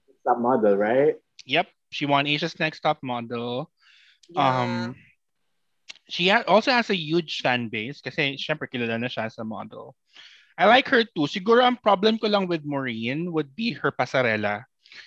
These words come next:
Speaker 2: Hindi pa ganun ka, kapulido yung pasarela niya. Um, she could still work on it. But,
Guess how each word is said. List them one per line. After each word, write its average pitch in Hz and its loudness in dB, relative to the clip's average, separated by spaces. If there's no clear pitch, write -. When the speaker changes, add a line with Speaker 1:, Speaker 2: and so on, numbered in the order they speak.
Speaker 2:
Hindi 160 2
pa 180 2
ganun 175 2
ka, 127 0
kapulido 147 -2
yung 135 -4
pasarela 117 -2
niya. 107 -8
Um, 113 -6
she - -10
could 127 -10
still 120 -6
work 123 -10
on 120 -12
it. 110 -12
But, 139 2